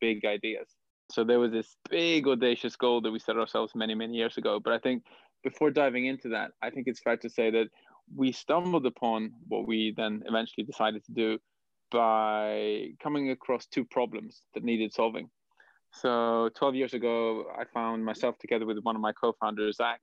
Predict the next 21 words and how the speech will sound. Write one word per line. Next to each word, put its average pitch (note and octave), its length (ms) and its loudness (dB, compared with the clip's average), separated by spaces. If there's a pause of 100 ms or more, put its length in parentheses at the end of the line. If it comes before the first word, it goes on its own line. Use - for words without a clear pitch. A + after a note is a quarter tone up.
We B2 160 0
were A#2 120 2
in G#2+ 80 -4
T C#3+ 160 0
V B2 120 0
production. G#2+ 500 -4 (220)
And B2+ 100 -12
so A#2 140 0
we A2+ 160 0
were G#2+ 80 0
making G#2+ 400 -2
T A#2 80 2
V A2+ 100 2
shows, G#3+ 400 2 (540)
and B2 1120 2 (380)
sometimes G#3 460 -2
successfully, F3 520 -2
sometimes C#3+ 460 -2
not A#2 140 -2
so - 80 -4
much. A2+ 340 -2